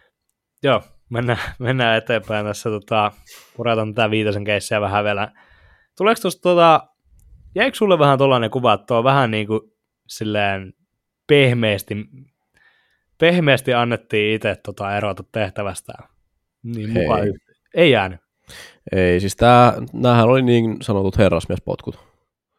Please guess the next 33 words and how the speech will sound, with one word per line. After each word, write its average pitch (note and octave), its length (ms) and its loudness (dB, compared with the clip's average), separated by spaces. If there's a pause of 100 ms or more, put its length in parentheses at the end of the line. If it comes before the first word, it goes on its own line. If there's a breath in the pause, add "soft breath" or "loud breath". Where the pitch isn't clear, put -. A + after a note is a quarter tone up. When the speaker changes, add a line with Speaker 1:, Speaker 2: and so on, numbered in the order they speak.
(580)
Speaker 1:
Siis C#3 240 0
joo, F3+ 180 6
nimenomaan C#3 400 2
sitä - 140 0
mä C#3 100 2
hainkin, B2 340 0
että G2 220 -6
niinku, G2+ 240 -8
että G2+ 140 -8
Speaker 2:
Niin. E2+ 180 -2
Speaker 1:
tota, G#2 180 -2 (580 soft breath)
mut A#2+ 180 -8 (220)
koet B2+ 240 0
sä, C3+ 80 2
että B2 120 0
Jypi B2+ 160 0
olisi A#2+ 140 2
pitänyt A#2+ 360 0
vaan A2+ 340 0 (800)
olla, C3 280 -2 (1120 loud breath)
antaa D#3+ 320 4
ne B2+ 80 4
potkut C3 420 2
ilman A#2 220 -2
mitään A#2 220 0
herrasmiespotkuja? G#2+ 760 -6 (1040 loud breath)
Speaker 2:
No, G#2+ 60 0
Speaker 1:
Millä G2+ 200 4
meriteillä A#2 480 0
Mikko A#2 280 -4
Viitanen G#2+ 380 -4 (260)
sai A2 200 -6
herrasmiespotkut? G#2+ 800 -10